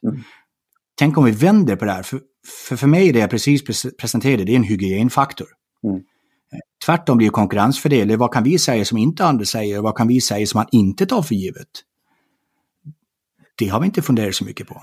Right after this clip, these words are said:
Speaker 1: Men det, det är där som själva den delen av en verksamhet har så mycket att lära sig av marknadsföringsavdelningen. För man gör ju inte så när du skriver en, en, en annons som ska upp i, på helsida, liksom, i Svenska Dagbladet,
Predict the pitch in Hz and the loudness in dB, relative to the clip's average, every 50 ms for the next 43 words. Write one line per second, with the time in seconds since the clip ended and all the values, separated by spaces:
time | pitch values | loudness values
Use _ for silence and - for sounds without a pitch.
0 | - - 151 175 180 160 185 170 180 175 165 170 165 160 165 160 185 139 113 113 | -8 -4 -2 -2 -2 -2 0 2 2 2 2 2 0 0 2 2 2 4 4 2
1 | 120 - - 135 120 117 - 131 113 117 123 135 135 165 196 180 139 120 117 113 | 0 -2 -2 -2 -2 0 0 0 2 4 4 2 4 4 4 4 4 4 2 0
2 | - 117 139 156 127 107 107 107 110 110 107 90 107 113 107 107 107 101 - _ | -2 0 2 4 4 4 4 2 2 0 -2 -2 0 2 2 0 0 -4 -10 _
3 | - 123 117 117 120 127 131 - - 107 104 101 101 120 120 113 - 113 113 123 | -6 -2 2 2 2 2 2 -2 -4 -4 -4 -4 -4 -4 -4 -4 -2 -2 -2 -2
4 | 123 - - 107 107 110 113 113 110 110 107 - - 101 95 95 92 95 110 110 | -2 -2 -2 0 2 2 2 2 2 0 -2 -2 -2 -2 0 -2 -2 -2 -2 -2
5 | 123 139 - - 101 95 - - 87 92 95 98 - 98 95 - - 87 85 - | -4 -4 -4 -6 -6 -6 -4 -4 -4 -4 -4 -6 -8 -8 -4 -4 -4 -4 -6 -8
6 | - - - _ _ _ _ _ _ _ - 127 131 131 131 135 139 139 139 - | -12 -16 -18 _ _ _ _ _ _ _ -2 0 2 4 4 4 4 2 2 2
7 | - 143 165 156 127 123 120 113 - - 117 117 110 107 110 110 110 113 110 107 | 2 2 4 4 2 2 0 -2 0 0 0 0 2 0 0 0 0 -2 -4 -4
8 | 101 104 113 110 - - 113 113 110 117 127 123 107 104 107 107 - - 110 104 | -6 -8 -8 -8 -6 -4 -4 -2 0 2 2 2 2 0 -2 -6 -6 -8 -10 -4
9 | - 120 113 95 - 107 110 107 107 - - 110 104 113 117 120 117 - 110 107 | -2 -2 -2 0 0 0 0 0 0 -4 -4 -4 0 2 2 2 2 0 0 0
10 | 104 104 104 104 104 101 - 110 107 107 107 110 110 110 - 107 101 110 113 120 | 0 0 0 -2 -4 -4 -6 -8 -10 -8 -8 -8 -8 -6 -6 -2 2 2 2 2
11 | 117 110 101 107 107 107 107 | 2 2 0 0 0 0 -4